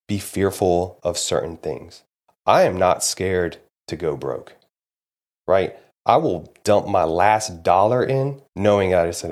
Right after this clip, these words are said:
a good investment. I've been broke before. I don't care. What, what's the worst that's gonna happen?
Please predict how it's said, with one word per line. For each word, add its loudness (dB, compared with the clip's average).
a -8
good -6
investment. -8
I've 4
been 0
broke 0
before. -2
I 2
don't 0
care. -10
What, 2
what's 0
the -2
worst 2
that's -6
gonna 0
happen? 0